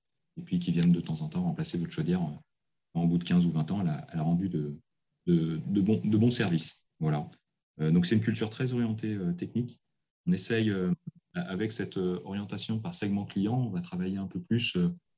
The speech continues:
on veut garder la technicité, on veut même, on veut être encore plus pointu parce que, bah, aujourd'hui, on parle plus seulement de chauffage parce que il y a besoin aussi d'avoir une compétence en froid. Euh, c'est plutôt une compétence en ce qu'on appelle le H vac, donc heating, ventilation et air conditioning,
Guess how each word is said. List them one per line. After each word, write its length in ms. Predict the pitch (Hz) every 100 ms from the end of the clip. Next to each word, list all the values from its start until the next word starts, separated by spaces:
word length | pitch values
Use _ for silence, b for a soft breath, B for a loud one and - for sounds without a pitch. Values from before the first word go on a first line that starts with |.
| _ _ -
on 80 |
veut 160 | 90 135
garder 260 | 123 107 107
la 100 | 95
technicité, 640 | - 101 - - 117 151
on 80 | 123
veut 140 | 175
même, 340 | 190 190 185 175 _ _ _
on 80 | 95
veut 120 | 95
être 140 | 90 -
encore 280 | 113 110 110
plus 120 | 117
pointu 440 | - 98 - 151 -
parce 160 | - -
que, 280 | 87 95 90
bah, 120 | 85
aujourd'hui, 300 | 87 92 110
on 60 |
parle 180 | 107 80
plus 120 | -
seulement 240 | 98 95 98
de 60 |
chauffage 460 | - 104 147 160 -
parce 140 | -
que 160 | - - 80 80 _ _ -
il 40 | 90
y 0 |
a 40 |
besoin 140 | 95
aussi 140 | 92 98
d'avoir 220 | 90 90
une 60 | 87
compétence 420 | 90 87 95 101
en 80 | 95
froid. 420 | - 135 160 - _ _ _ _ -
Euh, 460 | 87 165 170 160 80 78 _ _ -
c'est 60 | 90
plutôt 240 | 104 110
une 80 | 110
compétence 560 | 98 90 101 107 110 90
en 60 |
ce 80 | -
qu'on 80 | 90
appelle 240 | 90 101
le 100 | 87
H 180 | 90 92
vac, 220 | 107 156
donc 220 | 85 87
heating, 320 | 113 110 107 95
ventilation 580 | 92 - 92 - 101 - _ _ _ _ -
et 40 |
air 120 | 87
conditioning, 680 | - 92 87 - 82 139 151